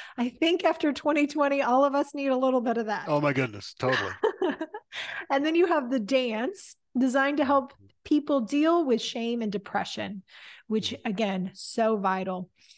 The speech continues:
Speaker 1: It takes
Speaker 2: Mm-hmm.
Speaker 1: about two hours. And most recently, they created Good Enough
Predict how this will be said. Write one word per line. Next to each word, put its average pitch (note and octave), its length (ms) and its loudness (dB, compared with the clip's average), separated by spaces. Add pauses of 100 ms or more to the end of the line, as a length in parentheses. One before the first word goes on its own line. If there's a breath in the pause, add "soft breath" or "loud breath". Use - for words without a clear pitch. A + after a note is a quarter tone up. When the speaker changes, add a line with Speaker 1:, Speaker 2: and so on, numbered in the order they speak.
(160 soft breath)
Speaker 1:
It C4 140 0
takes D4+ 200 0
Speaker 2:
Mm-hmm. - 120 -4
Speaker 1:
about A#3+ 180 0
two D4+ 280 0
hours. F#3+ 460 0
And G#3+ 100 -2
most A#3 300 0
recently, C#4 600 2
they G3+ 160 0
created G3+ 500 -2
Good D4+ 200 2
Enough C#4 380 0